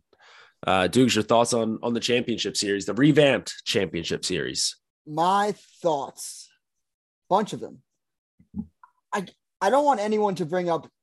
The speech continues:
Speaker 2: championship series, like,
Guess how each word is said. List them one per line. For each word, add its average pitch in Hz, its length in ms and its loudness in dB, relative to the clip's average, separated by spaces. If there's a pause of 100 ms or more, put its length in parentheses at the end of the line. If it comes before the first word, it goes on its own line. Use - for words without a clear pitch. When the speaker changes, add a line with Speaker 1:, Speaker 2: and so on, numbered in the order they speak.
(480)
Speaker 2:
championship 175 680 -2
series, 147 600 -4 (960)
like, 151 200 -2